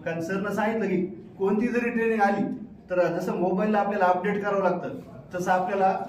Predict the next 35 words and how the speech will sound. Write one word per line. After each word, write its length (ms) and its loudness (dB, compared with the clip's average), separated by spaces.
आपला 260 0
अभ्यास 460 2
म्हणा 260 0
किंवा 340 0
नॉलेज 380 4
म्हणा 260 2
किंवा 320 -2
ज्ञान 220 2
म्हणा 500 0
किंवा 140 4
नवीन 500 4
उदाहरणं 340 4
सुद्धा 240 0
अपडेट 360 4
करावं 240 2
लागतं. 260 -4
आता 180 -2
शिंदे 300 2
सरनं 380 0
जसं 160 -2
काल 280 2
कांटा 280 -2
सरला 280 -2
बोललो, 380 -2
तुम्ही 240 2
हे 160 0
उदाहरण 320 4
कशासाठी 380 0
द्यायले, 520 -2
तर 80 -16
ते 60 2
उदाहरण 540 4
एक 220 6
कसं 140 4
असतंय, 360 4